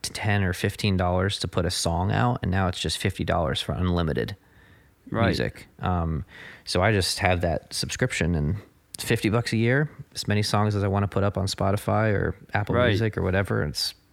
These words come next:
Speaker 1: yeah, it's insane.
Speaker 2: And
Speaker 1: Um,
Speaker 2: it pushes
Speaker 1: so
Speaker 2: it out. You pick your release date. You pick your
Speaker 1: Mm-hmm.
Speaker 2: album art. It's, it's very
Speaker 1: It gives you
Speaker 2: streamlined.
Speaker 1: a, a U P C, everything. Like, it's, it,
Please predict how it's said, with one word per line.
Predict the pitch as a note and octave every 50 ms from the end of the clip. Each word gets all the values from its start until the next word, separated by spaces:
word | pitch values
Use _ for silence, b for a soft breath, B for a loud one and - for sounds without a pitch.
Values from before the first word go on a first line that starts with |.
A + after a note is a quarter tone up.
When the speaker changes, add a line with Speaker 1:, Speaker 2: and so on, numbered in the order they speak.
| _ _ _
Speaker 1:
yeah, | - D2+ A#2+ A2 - -
it's | - - - - - - - B B B B B B B B B B
insane. | - F#2+ G#2 G#2 - - G2+ G2 F#2 D2 C2 C2+ B B B B B B B B B B -
Speaker 2:
And | - - C3+
Speaker 1:
Um, |
Speaker 2:
it | C3 B2 - -
pushes | - D#3 - - C#3+ B2
Speaker 1:
so | B2
Speaker 2:
it | B2+ B2
out. | C3 C3+ C#3 C#3 B2
You | A#2 A2+ A2
pick | - - C#3+ C3 -
your | - A#2 G#2
release | G#2 G#2 A#2 C3+ C#3 C3 - -
date. | - B2+ A#2+ A#2+ A#2 A#2
You | F#2+ G2
pick | G2 - G#2 G#2+ G#2+
your | G#2+ A2+ B2
Speaker 1:
Mm-hmm. | B2 C3
Speaker 2:
album | A#2+ B2+ B2+ B2 A2+ A#2+
art. | A#2+ A#2 A#2 A2 G#2+ G#2+ F2+ C#2+
It's, | G2+ - - - -
it's | A2 - -
very | - A2+ B2+ C3+ C#3+ C#3+ C3 A2
Speaker 1:
It | G2 - - - G#2+ A#2
gives | A2+ A#2+ A2 G2 G2+
you | A2+ A2 G2+
Speaker 2:
streamlined. | F#2+ F#2 F#2 F2+ C#2+
Speaker 1:
a, | G#1+
a | F#2+
U | F2+ D2+ G#2 G#2
P | - - F#2
C, | - - - G#2+ G#2 G#2 G#2 G#2+ F#2
everything. | B1 G#2 A2 F#2 F2+ E2+ - - A#1 A#1+ A2 -
Like, | - F#2 F#2 F2+ -
it's, | - G2+ G#2 - - - - - - - - B B B B B B B B B B B B B _ _ - - - - - - - - -
it, | - D2+ C#2